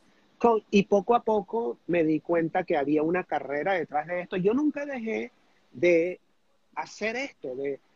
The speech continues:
de realizar conferencias. Yo maté tigre, yo maté el tigre parejo. Yo daba todo tipo de talleres, conferencias, encuentros. Con quien me contrataba yo iba. Este, el ciclo del éxito, potenciando tus atributos como líder,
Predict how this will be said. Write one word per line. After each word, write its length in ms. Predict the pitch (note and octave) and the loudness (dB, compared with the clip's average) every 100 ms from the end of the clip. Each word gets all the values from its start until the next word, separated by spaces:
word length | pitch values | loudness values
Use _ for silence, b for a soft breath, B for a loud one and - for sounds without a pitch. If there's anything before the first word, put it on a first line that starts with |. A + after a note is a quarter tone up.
| _ | _
de 140 | D3 D#3+ | -4 -2
realizar 540 | E3+ E3 D3 G#3+ A3 | 0 -2 -2 -4 -6
conferencias. 800 | A#3+ G#3 F#3+ F#3+ A3+ G#3+ - B2+ | -6 -8 -4 -2 -2 -2 -6 -4
Yo 100 | D#3 | -2
maté 340 | G#3 - A3 G3+ | -2 0 2 2
tigre, 580 | A3+ A3+ G#3+ G#3+ G#3+ | 0 -2 0 0 0
yo 100 | G3 | 0
maté 220 | G3 G#3+ G#3+ | -4 -2 -2
el 320 | A3 G3 - | 0 -4 -2
tigre 380 | F#3+ F3 F3+ E3 | 0 2 2 2
parejo. 360 | D3 D#3+ C#3+ | 0 0 -2
Yo 140 | A#2+ C#3 | -4 0
daba 220 | E3 E3+ | 0 0
todo 200 | E3+ E3 | 0 0
tipo 220 | D#3+ F3+ | 0 -2
de 80 | D#3+ | -2
talleres, 420 | C#3 C#3 D#3+ C#3+ | -2 -2 -2 -2
conferencias, 720 | C#3+ C3+ C3+ E3+ D3 D3 C3+ - b b | -4 -2 2 2 2 0 0 -2 b b
encuentros. 640 | - D3+ C3 E3 E3+ D3+ C#3+ | -2 0 2 4 4 2 2
Con 160 | E3+ | 2
quien 180 | D#3 E3+ | 4 2
me 120 | E3+ | 2
contrataba 580 | - E3 D#3 D#3 F#3 G3 | 2 0 0 2 2 2
yo 240 | F3+ D#3+ E3+ | 2 2 2
iba. 300 | F3+ C#3 A#2 - B B - | 2 0 -2 -6 B B -4
Este, 800 | D#3+ - D#3+ D3 C#3+ C#3 C3+ C#3 | -4 -2 -4 -2 -2 -2 -2 -4
el 100 | C#3 | -6
ciclo 380 | - D#3 G3 | -6 -2 2
del 200 | F#3 C#3 | 2 2
éxito, 880 | D#3 F#3 - D#3+ D3 C#3+ C3+ C3+ B2+ D3 | 0 -2 -4 -10 -8 -6 -4 -4 -6 -8
potenciando 600 | D#3 D3 C#3+ D#3 D#3+ F3 | -6 -6 -6 -4 -2 -2
tus 140 | F3+ | -4
atributos 460 | D#3+ D3+ C#3+ D#3 E3 | -4 -4 -4 -4 -4
como 240 | E3+ D3 | -2 -2
líder, 540 | C3 D#3 F3+ D#3 C3+ | -2 2 2 2 -2